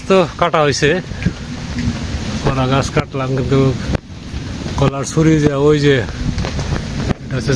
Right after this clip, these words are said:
জাম গাছ, জাম গাছে কাতলার মধ্যে আটকে পড়ছে। জাম গাছে কাতলা আছে, ওই কাতলার মধ্যে ছুরি আটকে পড়ছে।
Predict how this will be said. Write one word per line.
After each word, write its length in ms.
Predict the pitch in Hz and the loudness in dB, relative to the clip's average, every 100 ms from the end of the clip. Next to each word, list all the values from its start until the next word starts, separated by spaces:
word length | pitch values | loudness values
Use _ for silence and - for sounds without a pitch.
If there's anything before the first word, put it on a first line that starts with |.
| 147 | 4
জাম 180 | 151 135 | 4 4
গাছ, 240 | 123 117 - - - - - | 2 2 -2 -4 -2 0 2
জাম 160 | 127 127 | 2 2
গাছে 200 | 120 131 151 | 2 2 2
কাতলার 320 | 151 147 143 123 | 0 0 0 0
মধ্যে 160 | 113 127 | 0 -2
আটকে 220 | 117 135 | -2 -4
পড়ছে। 280 | 113 - - - - - - - - - - - - - - - - - - - - - - - - - - - - - - - - - - - | -2 -4 -6 -6 -6 -4 -4 -4 -4 -6 -4 -4 -2 -4 -2 -2 0 0 0 0 -2 -2 0 0 0 0 -2 -2 -2 0 0 0 0 0 0 2
জাম 140 | 120 | 2
গাছে 180 | 120 - - | 4 2 0
কাতলা 280 | 139 139 135 | -4 0 0
আছে, 140 | 113 139 147 | 0 2 4
ওই 80 | 135 | 4
কাতলার 260 | 135 131 120 | 2 2 2
মধ্যে 180 | 113 - | 2 0
ছুরি 160 | - 123 | 2 2
আটকে 260 | 113 104 - - | 2 0 -2 -2
পড়ছে। 200 | - | -2